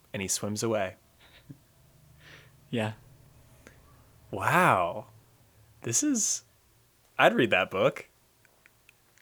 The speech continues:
Speaker 2: I would, I would too.
Speaker 1: 'Cause
Speaker 2: I think
Speaker 1: he
Speaker 2: that sounds lovely. <laughs> The, the, the other alternative is that he's like a lizard and can just regrow it.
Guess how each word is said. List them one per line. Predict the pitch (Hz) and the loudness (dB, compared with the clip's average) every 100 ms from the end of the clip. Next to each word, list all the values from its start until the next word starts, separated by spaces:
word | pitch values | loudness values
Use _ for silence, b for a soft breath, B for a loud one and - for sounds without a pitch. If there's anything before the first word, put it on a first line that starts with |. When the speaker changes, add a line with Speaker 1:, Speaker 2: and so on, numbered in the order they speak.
| - | -10
Speaker 2:
I | 120 | -6
would, | 165 196 | -6 -6
I | - 123 | -2 -2
would | 202 190 | -2 -8
too. | - 196 127 139 - _ B B _ | -8 -6 -6 -8 -20 _ B B _
Speaker 1:
'Cause | - 240 | 2 4
Speaker 2:
I | |
think | 269 | 2
Speaker 1:
he | 226 | 0
Speaker 2:
that | 143 | -4
sounds | 156 147 139 | -6 -4 -4
lovely. | 151 110 107 | -6 -6 -8
<laughs> | B B _ _ _ - - - 135 135 - | B B _ _ _ -20 -20 -14 -10 -6 2
The, | 151 B B B B B B _ - - _ _ | 2 B B B B B B _ -20 -20 _ _
the, | 135 139 135 127 127 127 | 4 6 8 6 6 4
the | 123 123 131 | 4 4 6
other | 147 151 | 6 8
alternative | 147 135 135 123 117 117 - | 8 6 4 2 2 0 0
is | 127 107 | 0 2
that | 120 107 | 0 0
he's | 117 117 | 2 2
like | 110 | 2
a | 107 | 0
lizard | 104 107 127 117 | 0 2 2 2
and | 110 | 0
can | 113 | -2
just | 107 104 | -6 -6
regrow | 107 98 104 - | -6 -6 -8 -8
it. | - | -12